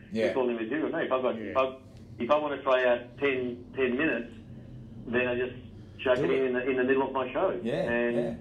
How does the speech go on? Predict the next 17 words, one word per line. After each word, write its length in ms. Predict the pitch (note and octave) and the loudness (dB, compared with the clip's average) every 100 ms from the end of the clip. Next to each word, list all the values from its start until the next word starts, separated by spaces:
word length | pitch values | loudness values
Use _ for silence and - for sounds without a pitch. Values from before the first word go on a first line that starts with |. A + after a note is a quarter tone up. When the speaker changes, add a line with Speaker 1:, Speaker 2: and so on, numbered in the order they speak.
| - | 2
Speaker 2:
try 140 | C3 | 4
that 120 | B2+ | 6
out. 160 | F3+ B2 | 4 0
If 120 | A2+ | -2
it 60 | A#2+ | 2
doesn't 300 | C3 C3 B2 | 2 2 2
work, 180 | D#3 D#3+ | 0 0
then 80 | - | -2
I've 140 | - | 2
got 220 | C#3 C3+ | 0 2
the 60 | C3 | 2
Speaker 1:
Yeah. 60 | B2+ | 2
Speaker 2:
rest 140 | B2+ | 2
of 60 | B2+ | -2
the 100 | B2 | 2
show 160 | C3 C3+ | 2 2
to 280 | C3+ C3 | 2 0